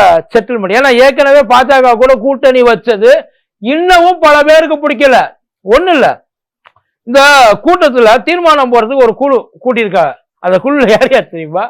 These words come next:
எஸ் பி வேலுமணி அண்ணன், ஓ எஸ் மணியன் அண்ணன், இவர் பொள்ளாச்சி ஜெயராமன் அண்ணன், நம்ம ஜெயக்குமார் அண்ணன், இன்னும் இவ நம்ம சண்முகண்ணன், சி வி சண்முகண்ணன், எல்லாரும் இருக்கிறாங்க.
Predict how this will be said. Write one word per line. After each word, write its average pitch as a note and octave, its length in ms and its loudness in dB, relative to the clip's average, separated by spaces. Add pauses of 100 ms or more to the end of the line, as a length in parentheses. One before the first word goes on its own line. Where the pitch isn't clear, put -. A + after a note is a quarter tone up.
(680)
எஸ் F#3+ 200 -4
பி C4 100 -2
வேலுமணி A3+ 360 0
அண்ணன், G#3 320 -4 (120)
ஓ G3+ 160 -2
எஸ் A#3 200 0
மணியன் G3+ 300 -6
அண்ணன், A3 320 -2 (460)
இவர் G#3+ 220 -2
பொள்ளாச்சி A3 340 0
ஜெயராமன் G#3 520 0
அண்ணன், G3+ 340 0 (480)
நம்ம G3 200 -4
ஜெயக்குமார் A#3 720 0
அண்ணன், F#3+ 380 -2 (640)
இன்னும் A#3 360 0
இவ A#3+ 200 2
நம்ம A#3 320 2
சண்முகண்ணன், B3 560 0
சி C4 80 -4
வி B3 120 -4
சண்முகண்ணன், A3+ 560 -4
எல்லாரும் E4 420 2
இருக்கிறாங்க. B3+ 440 0